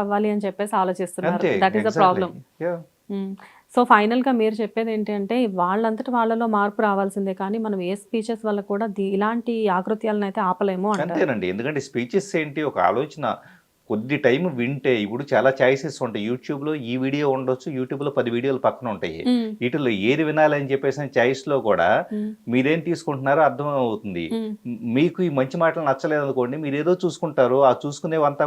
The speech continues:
Speaker 2: కూడా మిమ్మల్ని హైజాక్ చేస్తాయి, మిమ్మల్ని డిస్టర్బ్ చేస్తాయి. డిస్టర్బ్ చేసి లైఫ్ అంతా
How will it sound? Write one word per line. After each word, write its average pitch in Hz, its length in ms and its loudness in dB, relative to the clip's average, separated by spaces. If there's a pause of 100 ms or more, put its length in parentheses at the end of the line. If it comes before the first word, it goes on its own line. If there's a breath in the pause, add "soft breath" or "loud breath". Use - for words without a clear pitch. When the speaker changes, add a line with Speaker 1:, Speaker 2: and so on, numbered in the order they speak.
Speaker 2:
కూడా 165 160 -2
మిమ్మల్ని 139 240 -4
హైజాక్ 135 380 0
చేస్తాయి, 123 340 -4
మిమ్మల్ని 143 260 -6
డిస్టర్బ్ 139 320 -6
చేస్తాయి. 107 320 0 (100)
డిస్టర్బ్ 135 300 -6
చేసి 143 220 -6
లైఫ్ 127 180 0
అంతా 147 120 -12